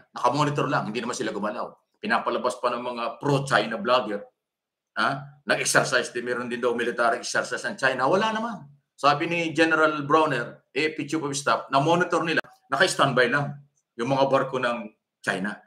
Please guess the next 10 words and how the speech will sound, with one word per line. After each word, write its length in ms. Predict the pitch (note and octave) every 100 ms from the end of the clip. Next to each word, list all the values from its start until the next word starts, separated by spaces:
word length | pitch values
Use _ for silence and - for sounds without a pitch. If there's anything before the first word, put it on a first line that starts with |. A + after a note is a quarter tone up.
| _
Pero 220 | C3+ C#3 C3+
walang 320 | C3 C3 G#2
drill 320 | B2 G2+ - -
na 80 | G#2
ginagawa. 560 | G#2 F#2 F2+ G2 - _ _ -
Ang 100 | B2+
merong 320 | C3 F#3+ G3 C#3+
drill 400 | B2+ A#2+ C#3 -
na 100 | G#2+
legal 480 | G#2+ D3+ A2+ C#3+